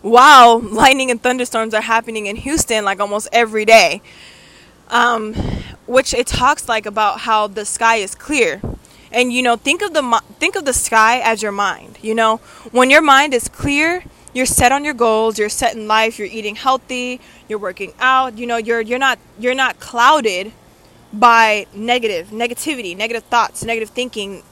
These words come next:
you know, um, basically anything that's the opposite of positive, you know?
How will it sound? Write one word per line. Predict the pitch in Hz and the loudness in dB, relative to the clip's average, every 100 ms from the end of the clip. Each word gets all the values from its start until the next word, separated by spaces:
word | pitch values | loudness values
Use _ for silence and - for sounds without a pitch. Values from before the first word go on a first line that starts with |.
| _ _ | _ _
you | - 247 | -2 0
know, | 240 226 226 _ _ _ _ 233 | 2 0 -2 _ _ _ _ 0
um, | 240 220 214 190 202 - - - 220 | 2 2 -2 -10 -12 -14 -14 -18 -2
basically | 254 294 294 254 247 247 240 220 _ | 0 0 -2 -8 -6 -4 -4 -8 _
anything | 247 285 277 262 247 | -4 -4 -2 -2 -2
that's | 226 214 - - _ 220 | -2 -4 -6 -16 _ -10
the | 214 | -4
opposite | 233 233 214 208 | -2 -4 -6 -8
of | 196 | -8
positive, | - 220 196 139 - - | -2 -2 -2 -10 -18 -10
you | 220 | -6
know? | 226 | -4